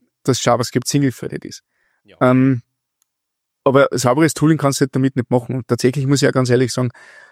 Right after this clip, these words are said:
Speaker 1: sind wir wahrscheinlich schon, haben wir wahrscheinlich schon Jahre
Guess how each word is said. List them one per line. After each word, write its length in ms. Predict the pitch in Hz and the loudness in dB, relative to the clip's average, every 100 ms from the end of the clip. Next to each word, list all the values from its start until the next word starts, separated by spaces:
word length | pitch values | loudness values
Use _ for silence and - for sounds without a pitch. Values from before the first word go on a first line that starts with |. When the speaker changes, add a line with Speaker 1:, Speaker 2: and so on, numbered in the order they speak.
| _ _ - | _ _ -4
Speaker 1:
sind 180 | 127 | 2
wir 100 | 135 131 | 2 4
wahrscheinlich 340 | 127 123 123 | 4 2 2
schon, 300 | - 123 120 - _ _ _ _ _ _ _ _ _ _ _ _ _ - | 0 0 -2 -6 _ _ _ _ _ _ _ _ _ _ _ _ _ -10
haben 140 | 131 | 0
wir 80 | 139 | 2
wahrscheinlich 280 | 135 139 139 | 2 0 0
schon 140 | 139 | 0
Jahre 600 | 127 117 110 139 120 107 | 0 2 4 4 2 -2